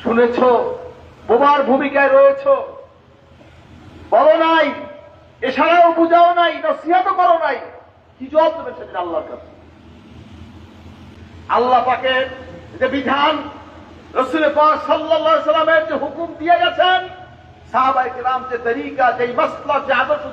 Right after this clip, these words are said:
দিয়ে গেছেন, এটাকে ধরে রাখার জন্য যদি জীবনকে কোরবান করতে হয়, জীবন উৎসর্গ করতে আমরা, উৎসর্গ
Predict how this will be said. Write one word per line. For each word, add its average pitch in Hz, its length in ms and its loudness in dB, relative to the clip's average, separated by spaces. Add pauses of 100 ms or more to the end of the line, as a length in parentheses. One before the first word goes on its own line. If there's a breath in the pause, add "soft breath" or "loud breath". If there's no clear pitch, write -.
দিয়ে 370 260 -2
গেছেন, 339 320 0 (800)
এটাকে 214 300 -6
ধরে 254 180 2
রাখার 285 360 -2
জন্য 269 200 -6
যদি 247 160 -12
জীবনকে 269 380 -2 (100)
কোরবান 302 380 2 (120)
করতে - 240 -4
হয়, 240 340 0 (500)
জীবন 233 200 -2 (140)
উৎসর্গ - 420 -2
করতে 233 200 -4
আমরা, - 220 -2
উৎসর্গ 269 360 -2